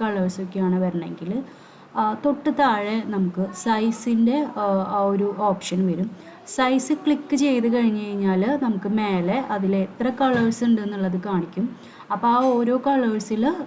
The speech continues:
ആ, നമ്മളൊന്ന് ടച്ച് ചെയ്ത് കൊടുത്തു കഴിഞ്ഞാൽ ആ കളേഴ്സിൻ്റെ ഫോട്ടോസ് നമുക്ക് കാണാനായിട്ട് പറ്റും. അതല്ലാതെ സാധാരണ പോലെ ഒരു പ്രൊഡക്റ്റിൻ്റെ തന്നെ നാല്, ആ, ഫോട്ടോസായിട്ട് നമുക്ക് ആദ്യം തന്നെ വരില്ല.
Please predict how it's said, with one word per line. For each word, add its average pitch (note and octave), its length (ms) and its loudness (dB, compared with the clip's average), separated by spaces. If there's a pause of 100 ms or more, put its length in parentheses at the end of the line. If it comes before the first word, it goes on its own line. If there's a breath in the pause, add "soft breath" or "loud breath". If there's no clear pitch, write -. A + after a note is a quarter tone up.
ആ, G#3 100 -6
നമ്മളൊന്ന് G#3 580 -2
ടച്ച് C4+ 200 -2
ചെയ്ത് A#3+ 200 2
കൊടുത്തു G3 340 2
കഴിഞ്ഞാൽ E3 460 -2 (440 loud breath)
ആ C4+ 120 4
കളേഴ്സിൻ്റെ G3 720 2
ഫോട്ടോസ് F#3+ 540 0
നമുക്ക് F#3 240 0
കാണാനായിട്ട് G#3 640 0
പറ്റും. E3 280 -8 (540 loud breath)
അതല്ലാതെ A#3+ 580 2
സാധാരണ A3+ 600 0
പോലെ A#3+ 420 0
ഒരു A#3 220 0
പ്രൊഡക്റ്റിൻ്റെ A#3 640 -2
തന്നെ A3+ 460 -2
നാല്, G#3 480 -2
ആ, G3 540 -2
ഫോട്ടോസായിട്ട് G3 840 -2
നമുക്ക് A3 200 -4
ആദ്യം F#3+ 400 0
തന്നെ A3+ 160 2
വരില്ല. F3 500 -2